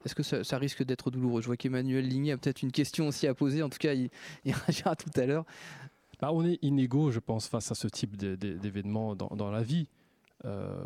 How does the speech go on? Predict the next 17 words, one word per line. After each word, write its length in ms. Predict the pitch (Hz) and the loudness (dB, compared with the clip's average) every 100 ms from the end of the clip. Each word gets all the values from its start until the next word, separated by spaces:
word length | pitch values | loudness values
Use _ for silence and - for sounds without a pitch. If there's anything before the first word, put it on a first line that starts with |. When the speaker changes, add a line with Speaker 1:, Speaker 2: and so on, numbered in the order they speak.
| 82 | -10
Speaker 2:
on 40 | - | -10
peut 140 | - | -6
pas 140 | - | -4
répondre 420 | 113 110 - 120 113 | -2 -4 -4 -4 -4
comme 180 | 110 | -6
ça, 260 | 104 127 127 | -4 -4 -2
euh, 160 | 113 101 | -2 -2
comment 400 | - 131 135 117 | 0 2 2 0
réagissent 440 | 135 120 135 - | 0 0 0 -2
les 100 | 117 | -4
gens. 180 | 113 127 - | 0 -2 -4
C'est, 220 | - - | -12 -10
c'est 140 | - | -10
très, 280 | - 127 110 | -6 -6 -6
c'est 60 | - | -6
très 120 | 113 | -8
difficile. 460 | 113 135 - 160 | -8 -8 -2 -2